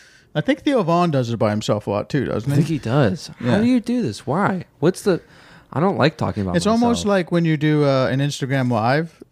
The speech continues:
Speaker 1: except that's even
Speaker 2: <laughs>
Speaker 1: weirder 'cause you're just looking down the barrel at your own face.
Speaker 2: And it's definitely weird for people who are walking by you doing it. You're like, "What is this person doing?" I think I saw someone doing an Instagram Live yesterday on the lot, and I was very uncomfortable.
Speaker 1: Yeah, I don't know. I,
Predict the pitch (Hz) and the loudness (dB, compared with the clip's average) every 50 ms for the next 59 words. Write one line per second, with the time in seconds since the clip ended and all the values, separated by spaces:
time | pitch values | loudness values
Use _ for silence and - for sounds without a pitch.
0 | _ _ _ _ - 139 - - 151 110 120 139 143 160 160 170 180 165 175 143 | _ _ _ _ -6 -6 -2 -2 -4 -2 0 0 0 2 2 2 2 2 0 0
1 | 131 143 151 156 139 123 120 - 123 120 123 127 123 123 - 139 135 135 131 139 | 0 0 2 2 0 0 -2 -2 -2 0 0 0 0 -2 -2 0 -2 0 0 -2
2 | 131 123 127 123 123 120 120 107 120 117 113 117 113 107 - 120 113 110 107 101 | -2 0 0 0 0 0 0 0 0 2 2 2 2 0 0 0 0 0 0 -2
3 | 101 - - 110 107 - - 120 120 - - 156 147 165 165 139 139 139 123 - | -4 -6 -6 -6 -6 -4 -4 -4 -2 0 0 -2 0 0 0 0 0 0 0 -2
4 | 131 104 - 123 110 - 117 107 110 107 104 101 95 90 98 98 101 98 - 104 | -6 -4 -2 -4 -2 0 -2 -2 0 0 0 0 -2 -2 -2 -2 -4 -4 -6 -8
5 | 95 98 95 92 92 95 107 117 117 117 123 117 123 131 135 139 135 - - 107 | -6 -6 -4 -4 -4 -2 -2 -2 -2 -2 0 0 0 0 0 -2 -4 -6 -8 -8
6 | 110 107 101 101 104 110 123 127 120 113 107 104 95 - - 101 95 104 101 98 | -8 -8 -8 -2 0 2 2 4 2 0 -2 -4 -6 -4 -4 -4 -4 -2 -2 -4
7 | 95 - 107 143 160 170 - 175 156 143 156 147 135 135 127 120 107 110 107 - | -2 -2 0 2 2 2 4 2 2 4 2 2 4 4 4 4 4 2 2 -2
8 | 123 107 113 107 101 101 101 98 95 90 90 90 - - - 104 101 98 - - | -2 0 0 0 0 0 0 -2 -2 -4 -8 -12 -18 -8 -2 -2 -2 -2 -2 -2
9 | 110 98 95 95 92 90 95 87 90 95 95 92 92 92 - - - _ _ _ | -2 0 0 0 -2 -2 -4 -4 -2 -2 0 0 0 -2 -4 -6 -10 _ _ _
10 | - - _ _ _ - - 101 98 98 98 98 98 92 87 - _ _ _ _ | -20 -20 _ _ _ -8 -4 -2 -2 0 0 0 0 -2 -4 -8 _ _ _ _
11 | _ _ _ - _ _ _ _ _ - - 73 101 98 92 90 95 104 101 95 | _ _ _ -20 _ _ _ _ _ -12 -10 -8 -8 -8 -10 -6 0 2 2 4
12 | 95 92 90 87 87 87 87 92 92 87 - - 95 87 87 87 92 92 - _ | 4 2 2 0 -2 -4 -6 -6 -8 -8 -6 -6 -6 -4 -4 -4 -6 -6 -10 _
13 | _ _ _ _ _ _ _ _ - 139 139 135 127 120 113 104 147 - 143 151 | _ _ _ _ _ _ _ _ 0 2 2 4 4 2 0 -2 -4 -2 -2 0
14 | 151 143 139 131 127 123 - - 131 143 | 0 2 2 2 2 0 0 0 0 -2